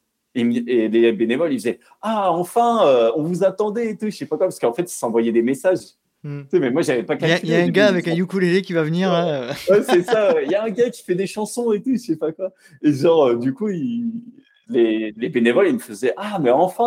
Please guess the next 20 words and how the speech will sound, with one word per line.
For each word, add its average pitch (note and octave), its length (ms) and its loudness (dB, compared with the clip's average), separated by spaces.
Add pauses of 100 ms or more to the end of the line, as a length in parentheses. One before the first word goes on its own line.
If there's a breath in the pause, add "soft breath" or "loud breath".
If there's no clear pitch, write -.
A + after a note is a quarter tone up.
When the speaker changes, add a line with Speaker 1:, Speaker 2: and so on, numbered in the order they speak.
(100)
Speaker 1:
on F3+ 60 0
vous B2 180 -2
attendait F3+ 540 0
et F3+ 60 -4
tout, F#3+ 160 -12
je F3+ 60 -16
sais A#2 100 -20
pas A#2 140 -8
quoi. » - 200 -12 (500 soft breath)
Et, A#2 140 6
euh, G#2 360 6
et A#2 60 0
c'est B2+ 180 0
là E3 160 6
où, A2 540 0
où G#2+ 40 -2
j'ai A2 160 -6
commencé A2+ 320 -2
à A2 60 2
comprendre. A#2 580 -2